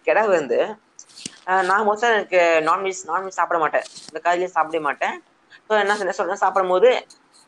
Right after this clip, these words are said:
"அத்தை, எனக்கு, அத்தை, எனக்கு வந்து குழம்பு மட்டும் ஊத்துங்க. எனக்கு ச-, கறி சாப்பிட மாட்டேன்," அப்படின்னு சொன்னேன். ஆனா, அவங்க என்ன சொல்றாங்க, "தம்பி, என்னப்பா இது? குழம்பு நல்லா கறியா சாப்பிடு தம்பி, அப்பதான் நல்லா ஸ்ட்ரென்த்தா இருப்ப."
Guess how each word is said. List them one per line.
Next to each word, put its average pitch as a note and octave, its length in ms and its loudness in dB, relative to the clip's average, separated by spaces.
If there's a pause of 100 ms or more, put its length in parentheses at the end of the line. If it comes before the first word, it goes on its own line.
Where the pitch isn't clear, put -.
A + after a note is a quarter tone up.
"அத்தை, A3+ 220 0
எனக்கு, F#3 180 -2
அத்தை, F3+ 400 0
எனக்கு G3+ 200 -2
வந்து G#3 160 -2
குழம்பு G3 300 0
மட்டும் F#3 240 -4
ஊத்துங்க. F#3 300 -2 (240)
எனக்கு D#3+ 400 -4
ச-, F3 120 0
கறி F#3 140 0
சாப்பிட F#3 280 0
மாட்டேன்," F#3+ 260 0
அப்படின்னு C3+ 180 -6
சொன்னேன். C#3+ 300 -6 (520)
ஆனா, D#3 200 2
அவங்க G3 240 2
என்ன F#3+ 220 0
சொல்றாங்க, F#3+ 300 0 (400)
"தம்பி, F#3 580 2 (180)
என்னப்பா A#3+ 360 0
இது? D3 500 2 (440)
குழம்பு G#3 240 0
நல்லா A3+ 280 0 (140)
கறியா B3 240 0
சாப்பிடு A3 440 0
தம்பி, E3+ 420 2
அப்பதான் A3+ 180 -4
நல்லா A#3+ 220 -2 (100)
ஸ்ட்ரென்த்தா A#3 280 0
இருப்ப." A3 440 2